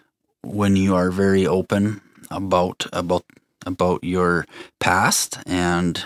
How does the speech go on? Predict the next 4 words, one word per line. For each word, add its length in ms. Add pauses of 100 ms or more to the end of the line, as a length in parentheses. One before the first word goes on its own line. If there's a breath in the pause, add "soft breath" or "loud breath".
(120)
um, 600 (480)
you 380
can, 580 (800 loud breath)
um, 560